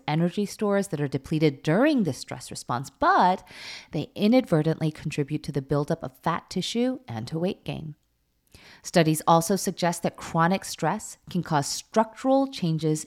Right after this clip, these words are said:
in the brain, like, literally change the shape of your brain, rendering it more vulnerable to depressive disorders. Chronic low-level stress results in chronic inflammation, the precursor for a host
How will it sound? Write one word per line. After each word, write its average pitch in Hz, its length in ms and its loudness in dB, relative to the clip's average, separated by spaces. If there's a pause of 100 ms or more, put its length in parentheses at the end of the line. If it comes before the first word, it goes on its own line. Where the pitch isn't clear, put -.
(100)
in 190 220 4
the 185 80 0
brain, 151 240 0
like, 135 160 -2
literally 269 560 2
change 220 360 -2
the 165 80 -2
shape - 420 -2
of 160 160 -2
your 143 140 0
brain, 135 460 -4 (440)
rendering 180 440 2
it 175 140 -2
more 156 480 6
vulnerable 135 640 -2 (260)
to 160 80 -4
depressive 131 640 -6
disorders. - 680 -10 (100)
Chronic 196 480 6
low-level 165 640 6
stress - 420 -2
results 160 400 0
in 185 160 0
chronic 143 560 0
inflammation, 190 720 -2 (260)
the 190 80 -2
precursor 202 760 0
for 185 200 0
a 214 180 2
host - 560 -2